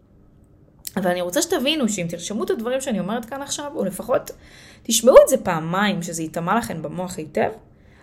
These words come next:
אתם ממש תצליחו לעשות שינויים. הסוד זה לשלב כל יום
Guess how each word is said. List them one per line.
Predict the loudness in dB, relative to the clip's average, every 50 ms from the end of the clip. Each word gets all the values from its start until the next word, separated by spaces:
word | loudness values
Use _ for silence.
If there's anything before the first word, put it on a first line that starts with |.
| -10
אתם | -4 0 2 2
ממש | 2 2 0 0 -2 -2
תצליחו | -4 -4 -6 -6 -4 -2 -2
לעשות | -2 -2 -2 -4 -6
שינויים. | -4 0 0 2 2 2 0 0 -2 -4 -8 -12 -16 -20 -20 -20 -20 -20 -20 -20 -20 -20 -20 -20 -20 -20 -20 -20 -20 -20 -20 -20 -20 -20 -20 -20 -14 -6 -2
הסוד | 2 4 6 6 6 4 4 2
זה | 2 2
לשלב | 4 4 4 4 4 4 4 4 2 2 -4
כל | -12 -4 0 4 4 4 4 4
יום | 2 2 0 0 -2 -6 -10